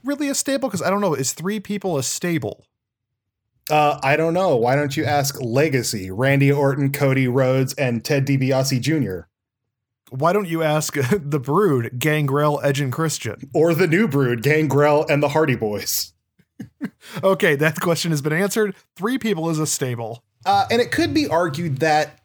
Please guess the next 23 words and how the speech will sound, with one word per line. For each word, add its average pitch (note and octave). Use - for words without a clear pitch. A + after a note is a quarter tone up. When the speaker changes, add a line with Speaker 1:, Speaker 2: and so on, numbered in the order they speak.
Speaker 2:
technically G#3+
the E3+
New C#3+
Day C#3
is B2+
a B2
tag C3+
team. F#3
They C#3+
often B2+
perform A#2+
as A2
a A2
tag A2+
team A#2
defending A#2
their A2
titles A2+
under A#2+
the G#2+
Freebird A2+
rules. C3
But D3+